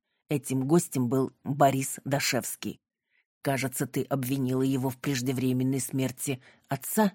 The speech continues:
Использовал он последний аргумент. Августина отвела взгляд. Да, он обещал Самуилу заботиться о ней. Они оба понимали, что любви Аллы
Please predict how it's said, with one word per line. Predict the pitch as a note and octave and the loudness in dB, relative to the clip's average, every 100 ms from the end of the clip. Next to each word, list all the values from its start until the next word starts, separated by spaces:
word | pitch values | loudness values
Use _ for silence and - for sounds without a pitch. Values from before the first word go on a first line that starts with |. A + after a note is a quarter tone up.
| _ _ _ _ - | _ _ _ _ -6
Использовал | E3+ - - C#3+ C3+ C#3 C#3 | -4 -4 0 0 2 0 0
он | D3+ | -2
последний | B2 C#3+ - C#3 B2+ C3 | -2 -4 -2 -2 0 -2
аргумент. | D3 C#3 C#3+ D3 C3+ B2 - _ _ - | -2 -2 0 0 0 -4 -10 _ _ -6
Августина | C#3+ C3+ C#3 - - E3 F#3+ G3 - - | -4 -2 -2 -4 2 6 6 6 0 -10
отвела | - - C3+ C3 | -8 -2 2 2
взгляд. | D3 C#3+ C#3+ A#2+ - - _ _ _ _ _ _ _ _ - | 0 0 0 0 -4 -18 _ _ _ _ _ _ _ _ -8
Да, | E3+ D#3 C#3 B2+ - _ _ | -2 0 0 -2 -8 _ _
он | D#3+ D3 - | 0 0 0
обещал | C#3+ C#3+ B2+ C3+ A#2+ | 0 0 0 0 -2
Самуилу | - C3+ C3+ D3+ D#3 C#3+ | -2 0 2 2 2 2
заботиться | C3+ B2+ C3+ - - C3 | 0 2 -2 -2 -4 -2
о | C3 | 0
ней. | B2+ B2 - _ _ _ _ - | 0 -2 -6 _ _ _ _ 2
Они | F#3 G3+ - | 6 6 6
оба | G#3+ G3+ | 6 6
понимали, | F3+ F3 D#3 D3+ F3+ D3+ | 6 4 4 6 6 4
что | - C#3+ | 0 -2
любви | C3+ C3 C#3 - | 0 0 -2 -2
Аллы | C3 D3+ D#3 D#3 | 0 0 2 0